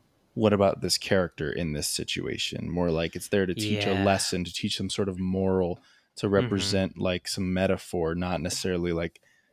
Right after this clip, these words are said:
Speaker 1: exploring the specific character who may be relatable or, um, authentic, you know,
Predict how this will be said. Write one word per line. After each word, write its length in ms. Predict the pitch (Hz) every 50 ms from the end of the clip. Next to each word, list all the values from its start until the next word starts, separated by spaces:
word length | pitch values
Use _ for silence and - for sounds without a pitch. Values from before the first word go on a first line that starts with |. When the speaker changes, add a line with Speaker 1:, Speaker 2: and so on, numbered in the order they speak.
| _ _
Speaker 1:
exploring 840 | - 101 - - - - - 104 98 92 92 92 92 90 90 90 - - - - - _ _ _
the 100 | - 104
specific 800 | - - - - 98 - - - 95 - 95 90 85 - - - _ _ _
character 420 | - - 104 92 87 - 95 90
who 80 | 92 92
may 140 | 95 92 92
be 120 | 87 92 90
relatable 520 | 87 90 90 90 90 90 92 90 90 92
or, 460 | 92 90 90 90 85 85 85 98 - _ _ _ _ _ _ _ -
um, 240 | 87 82 82 82 -
authentic, 800 | - - - - 95 92 90 - 95 87 82 - - - - _ _ _
you 100 | - 92
know, 320 | 87 85 82 80 82 101